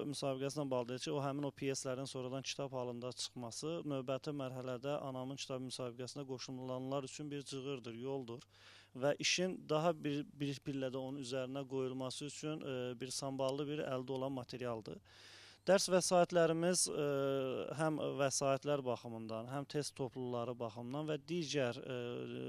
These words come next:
əlinizdə sizin olan abituriyentin yaddaş kitabı və digər sosial psixoloji vəziyyətlərə dəstək olan kitablar baxımından bizim işimizin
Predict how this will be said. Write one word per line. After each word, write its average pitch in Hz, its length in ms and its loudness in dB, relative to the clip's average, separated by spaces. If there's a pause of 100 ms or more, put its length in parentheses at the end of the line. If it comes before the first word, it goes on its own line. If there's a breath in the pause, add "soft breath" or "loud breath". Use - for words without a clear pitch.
(220)
əlinizdə 131 480 -2
sizin 131 320 -4
olan 123 320 -4
abituriyentin 127 560 -6
yaddaş 123 400 -4
kitabı 117 480 -4 (640 loud breath)
və 127 240 4
digər 139 480 2
sosial 139 560 2
psixoloji 131 800 0 (100)
vəziyyətlərə 127 560 0
dəstək 131 240 -4
olan 131 160 -4
kitablar 131 400 -4
baxımından 127 560 -2 (300 loud breath)
bizim 151 340 0
işimizin 151 720 0